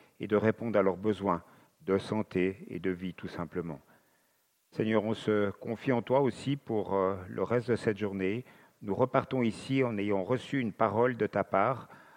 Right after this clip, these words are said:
un encouragement de ta part. Seigneur, on ne veut pas le laisser tomber, mais on veut vraiment le faire fructifier, le laisser grandir dans nos cœurs, dans nos vies, dans nos, dans notre intelligence, dans nos pensées.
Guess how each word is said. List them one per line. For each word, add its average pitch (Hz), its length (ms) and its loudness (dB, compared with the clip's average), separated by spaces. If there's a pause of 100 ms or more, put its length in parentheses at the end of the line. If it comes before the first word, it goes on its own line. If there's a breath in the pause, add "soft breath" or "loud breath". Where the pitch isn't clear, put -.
(140 loud breath)
un 101 160 -2
encouragement 120 640 0
de 117 120 0
ta 101 160 2
part. 98 440 2 (340 loud breath)
Seigneur, 107 360 -4
on 104 80 -4
ne 95 60 -4
veut 104 80 2
pas 113 180 2
le 110 100 2
laisser 101 360 0
tomber, 98 520 -2 (420 loud breath)
mais 101 100 -6
on 95 80 0
veut 104 120 -2
vraiment 113 320 0
le 98 100 2
faire 101 280 0
fructifier, 104 720 -4
le 101 140 -2
laisser 95 340 -2
grandir 107 560 0
dans 98 160 0
nos 101 160 -4
cœurs, 104 480 0 (460 loud breath)
dans 95 120 2
nos 98 180 -2
vies, 104 340 -2
dans 117 160 -4
nos, 92 380 -4
dans 92 120 -4
notre 92 300 0
intelligence, 117 840 0 (260 loud breath)
dans 104 140 4
nos 120 160 2
pensées. 117 600 0